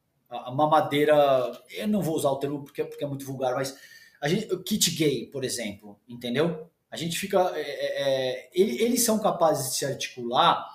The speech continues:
com base em, em, em premissas que são infinitamente mais simples e reducionistas. E isso aumenta a probabilidade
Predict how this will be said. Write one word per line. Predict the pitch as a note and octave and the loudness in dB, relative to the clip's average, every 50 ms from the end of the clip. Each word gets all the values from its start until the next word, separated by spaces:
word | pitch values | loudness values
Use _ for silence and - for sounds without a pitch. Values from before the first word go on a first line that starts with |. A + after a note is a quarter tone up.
| - _ _ _ - - _ _ _ | -20 _ _ _ -20 -20 _ _ _
com | _ E3+ F3 E3+ D3+ | _ -2 0 0 0
base | C3 A#2+ C#3 D3+ F3 F#3+ F#3 E3+ C#3+ B2 A#2+ A#2+ A#2 - - _ _ _ _ _ _ _ _ | 0 4 6 8 8 8 8 8 4 0 -4 -4 -6 -8 -10 _ _ _ _ _ _ _ _
em, | D3 D3+ D3+ D#3 D#3+ E3+ | -4 -2 -2 -2 -4 -6
em, | F3 E3 E3 E3+ F3 E3 | -6 -6 -6 -6 -6 -6
em | D#3+ E3 D#3+ D#3 D3+ D3 D3 C#3+ C#3 C3+ - - _ | -6 -6 -4 -4 -4 -4 -4 -4 -6 -10 -12 -8 _
premissas | - F3 E3+ E3 D#3 D3+ D3+ E3+ G3+ G#3 F#3 - - - C#3 A#2 - - - - - - _ _ _ _ _ _ _ _ _ _ _ _ | 2 4 4 4 2 0 2 4 4 4 6 4 2 2 0 -4 -6 -6 -8 -10 -12 -16 _ _ _ _ _ _ _ _ _ _ _ _
que | - D3+ | -6 -2
são | - G3 G3+ A3 | 2 2 2 2
infinitamente | G#3 - A3 G3+ G3+ - F#3+ E3+ E3+ E3+ F3 | 2 0 0 0 2 2 2 2 2 0 0
mais | F3+ F3+ F3 - | -2 -2 -2 -2
simples | - - - - - D3+ C#3+ B2 - - - F2 E2+ - - - - _ | 0 0 0 0 0 -2 -4 -6 -8 -12 -18 -20 -14 -14 -12 -14 -12 _
e | D3 B2+ | -6 -2
reducionistas. | B2+ D3+ D3+ D3 - - - D#3 C#3 C3 B2+ C3 C3 B2+ - - - - - - - - - - - - - _ | 0 0 0 -2 -4 -4 -4 -4 -2 -2 -2 -4 -4 -4 -6 -8 -12 -14 -12 -12 -12 -12 -14 -20 -20 -20 -16 _
E | E3+ E3+ F3 G3 | -2 0 0 0
isso | G#3+ F#3+ - - | 0 0 0 2
aumenta | A3 G3 F3 D#3 D3+ C#3+ C#3+ C#3+ D#3+ F3+ G#3+ G#3 G3 E3+ - - - - | 2 2 2 0 -2 -4 -4 0 0 2 4 4 2 0 -2 -4 -8 -8
a | - - A2+ A#2 | -8 -10 -14 -12
probabilidade | - C#3+ C#3+ C#3+ D3 C#3 C3 C3 C3 A#2+ A#2+ C3+ D3+ D#3 D3 D3 - - G#2+ G2 | -8 -6 -2 -2 -2 -2 -2 -6 -8 -4 0 4 4 4 4 4 0 -8 -10 -12